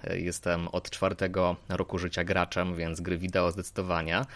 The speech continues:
i też często właśnie gry wideo sobie analizuję pod kątem poznawczym, czy one zwiększają nasz, nasz potencjał, czy nie zwiększają, jak wpływają na pamięć.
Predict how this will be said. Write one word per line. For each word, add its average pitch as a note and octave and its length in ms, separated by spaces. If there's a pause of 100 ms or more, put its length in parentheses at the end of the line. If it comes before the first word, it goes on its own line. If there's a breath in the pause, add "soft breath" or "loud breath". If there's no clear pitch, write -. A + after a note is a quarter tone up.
(200 loud breath)
i A2+ 60
też - 180
często G2+ 280
właśnie F#2+ 300
gry F#2+ 140
wideo F#2+ 320
sobie F2+ 460
analizuję F#2+ 500
pod - 140
kątem F#2 320
poznawczym, F2+ 600
czy - 160
one G2+ 200
zwiększają B2+ 440
nasz, C3 220
nasz A#2 180
potencjał, A2 480
czy - 120
nie F#2 200
zwiększają, G#2+ 500
jak F2+ 140
wpływają F2+ 260
na A#2+ 160
pamięć. G2+ 520